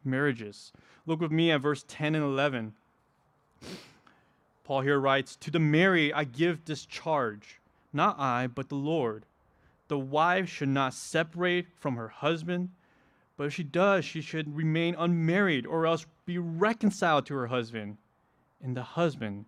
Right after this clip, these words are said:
should not divorce his wife." Paul here makes it clear <laughs> that this here comes directly from our Lord Jesus Christ.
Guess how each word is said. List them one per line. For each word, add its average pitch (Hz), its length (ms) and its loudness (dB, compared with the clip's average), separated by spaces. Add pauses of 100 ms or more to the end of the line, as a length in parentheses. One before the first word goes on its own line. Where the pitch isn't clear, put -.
(320)
should - 180 -6
not 135 160 -4
divorce 117 760 -10 (120)
his 120 160 -18
wife." 107 560 -16 (1700)
Paul 175 280 6
here 170 260 6
makes 165 360 4
it 180 120 -6
clear 160 720 4
<laughs> - 40 -20
that 147 320 4 (300)
this 208 460 4 (140)
here 185 300 6
comes 190 420 0
directly 196 840 6
from 180 500 4 (140)
our 202 280 10
Lord 180 540 10
Jesus 175 480 0
Christ. - 760 -6